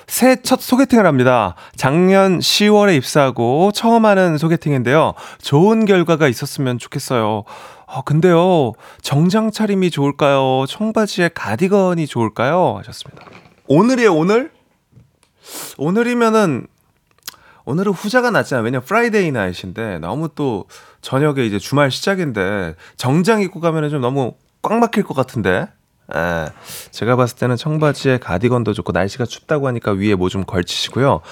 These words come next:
옷이 중요한 게 아닙니다. 이게 오늘 우리도 같이 이렇게 재치 뽐내면서 오답했잖아요. 이런 어떤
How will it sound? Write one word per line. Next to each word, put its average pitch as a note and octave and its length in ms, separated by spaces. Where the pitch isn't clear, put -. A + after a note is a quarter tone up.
옷이 C3 260
중요한 A#2+ 380
게 B2 100
아닙니다. - 720
이게 F#2 420
오늘 D#3 380
우리도 D3 320
같이 C#3 220
이렇게 B2 140
재치 B2 540
뽐내면서 F3+ 580
오답했잖아요. C3 920
이런 G2 260
어떤 D2+ 380